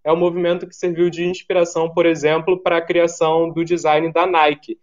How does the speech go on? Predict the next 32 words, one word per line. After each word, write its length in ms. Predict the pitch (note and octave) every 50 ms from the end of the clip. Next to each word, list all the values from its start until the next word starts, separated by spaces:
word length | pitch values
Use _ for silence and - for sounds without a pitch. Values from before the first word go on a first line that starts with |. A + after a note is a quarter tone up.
| _ _ _ _ -
que 80 | -
é 60 | C#3+ C#3
aquele, 880 | C3+ - D3 C#3+ C#3+ C#3+ D3 D3 C#3+ C#3+ C#3 C#3 C3+ C3 B2+ B2+ - _ _ _ _ _ _ _
tipo 240 | - - A3+ A3+ -
aquele 280 | B3 A#3+ A#3+ A3+ A3 G#3+
símbolo 560 | G#3+ - - F#3+ F#3 F#3 F3+ F#3 F#3 F3+ F3
de 160 | D#3+ F3 -
correto, 560 | - - F3+ E3+ D3+ D3+ D#3 D#3 D3 D3 D3
assim, 240 | C#3 - - - C3+
né, 120 | B2+ A#2+ B2
que 100 | B2 B2+
é 20 |
uma 180 | B2 C3 B2+ -
forma 240 | C#3 C3 C3+ C#3
meio 220 | C3 C3+ C3+ C3+ C3+
ondulada 640 | C3+ C3+ C#3+ C#3+ C3+ A#2+ A#2+ C3 C3+ C#3 D#3 D#3 D#3 - _ _ _ _
e 120 | - C#3 D3
puxada. 800 | C#3+ - - D3 - - - F3+ F3 F3 D#3 - B2+ B2 B2 _ _ _ _ _ C#3+
Isso 220 | E3 E3+ E3+ F3
faz 260 | - - D#3+ D#3+ E3
referência 460 | F3 F#3+ F#3+ F3+ E3 E3 E3+ E3+ E3+ F3+
ao 60 | E3+
movimento 760 | E3 E3 E3 E3 E3 D#3 D#3 D#3 D#3+ E3 - F3+ F3+ E3+ E3+ - _
que 200 | - D#3 D#3 D#3
a 100 | D#3 D#3+
Nice, 560 | D#3 D#3 D3+ D3 D3 D#3 F3 E3+ - - -
né, 340 | C#3 C3+ B2+ B2+ B2+ B2+ B2+
ou 160 | B2 A#2+ B2
a 40 | B2+
Vitória 500 | B2 - _ - - B2+ C3 B2+ B2+ B2+
de 80 | B2 -
Samotrácia, 640 | - C3 C#3 D#3 D#3+ - D#3+ D#3 D#3+ E3 - -